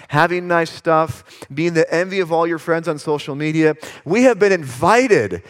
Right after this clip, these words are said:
by the risen Christ to worship him, make disciples, and evangelize the nations, all for his glory. What a mission!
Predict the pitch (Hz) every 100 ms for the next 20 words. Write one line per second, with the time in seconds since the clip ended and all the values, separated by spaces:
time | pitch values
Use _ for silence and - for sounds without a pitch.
0 | - _ - - 135 175 170 165 135 190
1 | 233 226 240 233 214 _ _ - 185 196
2 | 202 - - - - _ _ _ _ _
3 | _ _ _ _ _ _ _ _ - 151
4 | 156 226 262 - 233 233 247 233 135 -
5 | _ _ _ _ _ _ _ _ _ _
6 | 98 117 151 170 - 135 135 95 87 90
7 | - - - _ _ _ _ _ _ _
8 | - 104 98 113 123 120 117 110 110 107
9 | 104 - _ _ _ 107 101 104 104 -
10 | 92 90 87 - _ _ _ 139 151 165
11 | 170 170 170 - _ _ _ _ _ 113
12 | 120 - 113 107 95 - _ _ _ _
13 | _ _ _ _ _ _ - 180 254 247
14 | 240 254 254 240 160